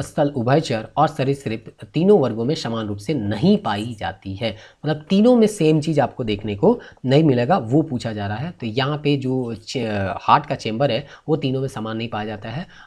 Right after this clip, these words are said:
और बाकी यहाँ पे समानता आपको देखने को मिल जाएगा,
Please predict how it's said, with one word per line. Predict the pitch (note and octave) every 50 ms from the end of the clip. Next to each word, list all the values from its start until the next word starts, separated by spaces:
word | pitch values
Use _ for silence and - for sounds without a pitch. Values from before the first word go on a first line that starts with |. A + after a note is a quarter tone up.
| _ G#2+
और | G#2+
बाकी | G#2 A#2+ B2+ - - E3
यहाँ | C#3+ B2 A#2+ A2+
पे | -
समानता | A#2 - G#2+ G#2 G2+ G2 G2 A#2+
आपको | A2 - - G#2
देखने | G2 F#2+ - G2 G2 F#2+
को | - D#3 G3+ G3+ - - _ _ - A#2
मिल | A#2 A#2+ C3+
जाएगा, | C#3+ D3 C#3+ C#3+ D3 D3+ F#3+ A#3+